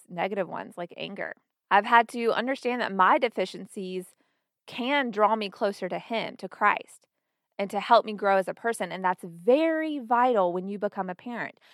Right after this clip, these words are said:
because everything that's been hard for you, and this isn't a, a dig on parenting, but it becomes very exemplified and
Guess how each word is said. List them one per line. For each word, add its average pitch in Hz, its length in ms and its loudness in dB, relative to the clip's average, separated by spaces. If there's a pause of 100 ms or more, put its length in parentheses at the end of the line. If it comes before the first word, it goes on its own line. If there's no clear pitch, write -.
(180)
because 220 280 -4
everything 294 460 0
that's 247 240 -4
been 220 160 2
hard 214 560 2
for 220 160 -4
you, 214 500 -6 (220)
and 226 180 0
this 277 160 4
isn't 285 260 -2
a, 226 80 0 (180)
a 208 100 4
dig 226 320 6
on 202 140 2
parenting, 214 500 -4
but 185 180 0
it - 200 2
becomes 226 500 -4 (340)
very 254 1080 2 (600)
exemplified 254 1300 4 (100)
and 185 560 -2